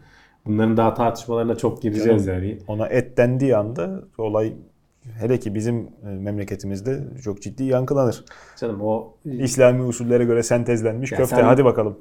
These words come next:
Speaker 1: sen ne dersen de canım şimdi, e, gene yabancıların hani bir deyimi var. Ördek gibi vaklıyorsa, ördek gibi görünüyorsa o ördektir yani. Et gibi görünüyor, tadı da et gibi. Et diyecek herkes ona. Hani sen et endüstrisi ne dersen de yani.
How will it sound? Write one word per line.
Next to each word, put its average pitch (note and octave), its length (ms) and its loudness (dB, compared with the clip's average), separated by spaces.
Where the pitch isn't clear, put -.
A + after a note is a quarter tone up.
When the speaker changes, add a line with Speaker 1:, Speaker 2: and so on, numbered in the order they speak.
Speaker 1:
sen A#2+ 300 -6
ne B2 120 -2
dersen C3+ 360 -6
de C3 80 -2
canım A2+ 180 -6
şimdi, G2+ 400 -8
e, G#2 360 -8
gene G#2+ 200 2
yabancıların G#2+ 480 2
hani G#2 100 -2
bir G2+ 100 -4
deyimi G#2 260 0
var. F2+ 180 -6
Ördek G#2 400 -4
gibi G2+ 220 -4
vaklıyorsa, G2+ 480 -4
ördek G2+ 360 -2
gibi G#2 180 -4
görünüyorsa G#2 500 2
o B2+ 260 2
ördektir C3+ 420 6
yani. G#2+ 280 8
Et D3 360 4
gibi B2 200 6
görünüyor, A2+ 400 6
tadı D3 240 10
da C3+ 60 10
et G#2+ 220 8
gibi. A#2 160 2
Et E3+ 320 6
diyecek B2+ 300 6
herkes G#2+ 300 2
ona. G2 180 2
Hani G#2+ 140 2
sen A#2 320 -2
et C3 220 4
endüstrisi B2+ 560 2
ne C3 160 10
dersen D3+ 400 4
de D#3 40 4
yani. B2 340 6